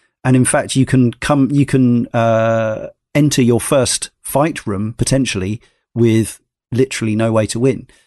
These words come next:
Uh, if you take the right-hand side instead of the left, where you go and get your sword. Uh, and even that, again, just, uh, not that it was, it certainly wasn't the first arcade adventure or, you know, game where you had to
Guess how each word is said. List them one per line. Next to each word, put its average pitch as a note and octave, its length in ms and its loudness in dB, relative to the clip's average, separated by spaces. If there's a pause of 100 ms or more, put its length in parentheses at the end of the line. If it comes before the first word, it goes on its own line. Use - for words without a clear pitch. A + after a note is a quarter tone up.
(140)
Uh, G#2 260 -2
if A#2+ 140 -6
you A#2+ 60 0
take - 400 -2
the G#2 100 -4
right-hand G2+ 520 0
side G#2 300 -2
instead G#2+ 240 -4
of G2 60 -8
the G2+ 80 -6
left, A2+ 400 -2 (460)
where A2 160 -2
you G2 140 -2
go A2 120 0
and G2+ 80 -2
get G#2 160 -4
your A2+ 120 -6
sword. A#2 420 -4 (420)
Uh, B2 160 -2
and F#3 120 2
even F#3+ 220 2
that, G3+ 240 -2
again, C3+ 380 0
just, - 300 -4 (400)
uh, B2 680 -6
not D#3 240 0
that A#2+ 180 -2 (240)
it B2+ 160 0
was, A#2 180 -4 (160)
it G2 120 -8
certainly G#2+ 280 -2
wasn't A2 200 0
the G2+ 60 -6
first A#2 360 0
arcade A2+ 340 0
adventure A#2+ 560 0
or, G2 200 -2
you A2 100 -4
know, G2 120 -2
game G#2 260 0
where G#2 100 -2
you G2+ 260 -2 (300)
had G#2+ 160 -2
to - 80 -14